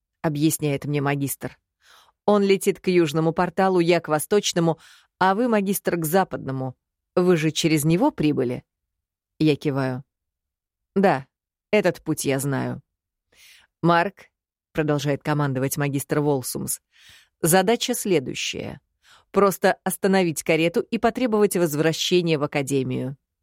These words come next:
«А если не повинуются?» «Сожги им колеса и возвращайся за подмогой». «Понял». Но лучше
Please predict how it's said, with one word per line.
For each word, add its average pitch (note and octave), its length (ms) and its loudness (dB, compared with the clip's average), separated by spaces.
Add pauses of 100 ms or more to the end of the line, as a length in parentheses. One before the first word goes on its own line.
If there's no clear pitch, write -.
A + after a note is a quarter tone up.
(680)
«А G#3 120 2
если F3+ 360 2
не F3 100 4
повинуются?» G3 800 0 (760)
«Сожги A#3 460 2
им A3+ 120 2
колеса A3+ 460 2
и D#3+ 80 4
возвращайся E3 720 0
за C#3+ 80 -2
подмогой». C3 640 -6 (760)
«Понял». D3+ 440 0 (1040)
Но G3 180 4
лучше - 480 -2